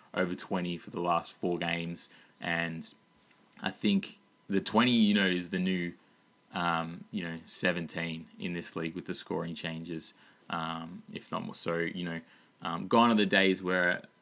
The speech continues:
it's just over twenty, I think, is, you know, this amazing, um, really healthy thing. I, I, for someone that you're drafting in the sixth round, um, I think at minimum I want them over twenty, and they're at seventeen point nine,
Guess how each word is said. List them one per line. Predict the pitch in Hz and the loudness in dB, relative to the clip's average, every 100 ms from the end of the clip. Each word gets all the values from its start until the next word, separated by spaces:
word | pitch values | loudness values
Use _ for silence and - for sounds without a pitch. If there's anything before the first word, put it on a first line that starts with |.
| _ _ 95 | _ _ -6
it's | - | -4
just | - - - | -2 -2 0
over | 90 85 | -2 -2
twenty, | - 90 87 85 | -6 -6 -6 -4
I | 82 | -8
think, | - 87 78 | -8 -10 -8
is, | 85 87 | -10 -8
you | |
know, | 82 80 80 | -10 -10 -8
this | 87 85 - | -6 -6 -6
amazing, | 85 82 82 82 80 _ _ _ - | -6 -6 -6 -10 -12 _ _ _ -8
um, | 82 87 | -6 -4
really | 87 85 | -2 -2
healthy | 82 85 - | -2 -4 -4
thing. | 80 90 82 | -8 -8 -8
I, | 85 85 - | -6 -8 -8
I, | - 110 | -8 -6
for | - | -4
someone | - 98 95 92 | 0 2 2 0
that | |
you're | 87 | -4
drafting | 82 87 87 87 87 | -2 -2 0 -4 -6
in | 85 | -6
the | |
sixth | - 90 - 87 | -4 -4 -4 -4
round, | 87 80 87 110 - - - _ - | -4 -2 -4 -6 -10 -20 -20 _ -6
um, | 82 80 85 - | -4 -4 -4 -4
I | 87 | -6
think | - 85 78 - _ - | -6 -10 -10 -16 _ 2
at | 92 95 | 2 2
minimum | 90 90 90 87 85 | -2 -2 -4 -6 -6
I | 87 | -6
want | 85 87 | -4 -6
them | 90 87 | -6 -4
over | 82 | -6
twenty, | 82 - 85 87 | -8 -8 -6 -6
and | 87 | -6
they're | 87 | -4
at | 85 | -4
seventeen | - 87 82 - 85 80 | -2 -2 -4 -8 -10 -10
point | - - | -10 -8
nine, | 82 82 80 | -8 -6 -8